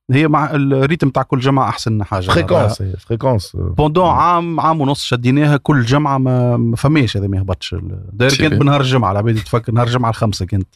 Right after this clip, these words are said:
Speaker 1: لا، الحلقة.
Speaker 2: مم.
Speaker 1: آه، هذيك أكثر حاجة ديجا سابلي على الالغوريتم، الالغوريتم يعرفك كونستون.
Speaker 3: أي وي.
Speaker 1: سابلي العباد، خاطر تو كري ان رونديفو، مع كيما حلقة في الت-، التلفزة ولا اللي هو العباد تولي عندها الرونديفو متاعها.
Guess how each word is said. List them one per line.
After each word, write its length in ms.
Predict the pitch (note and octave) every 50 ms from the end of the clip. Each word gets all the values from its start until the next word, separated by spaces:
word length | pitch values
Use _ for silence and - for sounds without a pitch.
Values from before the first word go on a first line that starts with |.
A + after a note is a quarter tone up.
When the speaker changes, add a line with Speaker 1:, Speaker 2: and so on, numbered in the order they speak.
| _ _ _ -
Speaker 1:
لا، 300 | G2+ G#2 G2+ G2+ G2 G2
الحلقة. 420 | F#2 - A#2 B2 - - C3+ C3 - - _ _ _ _ _
Speaker 2:
مم. 120 | - E2+ - - - - -
Speaker 1:
آه، 760 | A2+ A2 A2 A2 A2 G#2+ G#2 G#2 G#2 G#2 G#2 G2+ G#2 G#2 - - -
هذيك 200 | C#3+ F3 G3 -
أكثر 380 | - - F#3+ - - - C#3+ -
حاجة 280 | - F#3 F#3 F3+ E3
ديجا 360 | D3+ C#3+ D3+ C#3+ D#3+ F3 D#3
سابلي 380 | C3+ - C#3+ C3+ - D#3 D#3 D3
على 100 | B2+ B2
الالغوريتم، 440 | A#2+ A#2 A#2 G#2+ A#2 B2+ B2+ - - - _ _ _
الالغوريتم 480 | A2+ A2 G#2+ A2+ A#2+ C3 B2+ - A#2+ B2
يعرفك 480 | C3 C3 B2 A#2 - - G#2 - - _ _ _ _
كونستون. 380 | - A#2 A2 - - - C#3
Speaker 3:
أي 180 | C#3 G2 G2 F#2+
وي. 180 | F#2+ G2+ - - - - _ _ _ _ _ _ _ _ _ _ _
Speaker 1:
سابلي 320 | - - D#3+ D3+ D3 F3+ F3+
العباد، 480 | D#3+ C#3 A2 G#2+ A#2+ C3+ C#3+ D3+ C#3+
خاطر 180 | - - B2+ -
تو 140 | - - B2
كري 200 | - - D3 C#3
ان 40 | C3 A#2
رونديفو، 480 | A#2+ B2 A#2+ A2 A2 G#2+ A2 B2 D3 - _ _ _ _ _ _ _ -
مع 240 | G2+ F#2+ G2+ G#2+ G#2+
كيما 800 | G#2+ - C#3 C3 B2+ B2 A#2+ A#2 A2+ A2+ G#2+ G#2 G2+ G2+ G2 F#2+ F#2
حلقة 320 | - A2 G#2+ - - F#2
في 120 | F2+ - E2
الت-، 180 | D#2+ - -
التلفزة 520 | F2 F2 E2+ - - A2 G#2+ G#2 F#2+ G2 F#2+
ولا 100 | F#2+ F#2+
اللي 140 | F#2 F#2+
هو 140 | A#2 A#2+ A2+
العباد 300 | A2 G#2 G2 B2 C3+ B2+
تولي 360 | - - B2 C3 B2+ A#2+ A2+
عندها 320 | G#2 G#2+ C#3+ D3+ C3 A#2+ A2+
الرونديفو 560 | G#2+ G#2+ G#2+ G#2 C3 C#3 C3+ A#2 A2+ A#2 B2
متاعها. 460 | A2+ A2+ C3+ C#3 - - C#3+ C#3+ C#3+